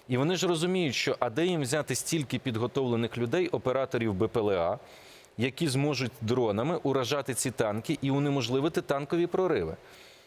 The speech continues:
Де взяти? І вони кажуть: «Так це ж тільки Україна може навчити». Хто має досвід? І інше питання: а чому ці всі танки Т дев'яносто не їдуть в Україну? Це ж така міць, здавалося б, показати комусь картинку.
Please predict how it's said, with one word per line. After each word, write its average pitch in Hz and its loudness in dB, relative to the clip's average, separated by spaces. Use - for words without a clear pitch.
Де 123 0
взяти? 117 0
І 98 0
вони 135 0
кажуть: 147 -2
«Так 131 -2
це - -4
ж - -6
тільки - -6
Україна 156 0
може 90 -2
навчити». 90 -4
Хто 190 -2
має 165 0
досвід? 123 0
І 160 0
інше 185 0
питання: 120 0
а 120 0
чому 180 0
ці 180 0
всі 151 -2
танки 143 -2
Т - 0
дев'яносто 120 0
не 107 2
їдуть 107 0
в 107 -2
Україну? 98 0
Це 117 0
ж - -4
така 131 0
міць, 151 -2
здавалося 113 0
б, - -6
показати 120 -2
комусь 110 -2
картинку. 104 -2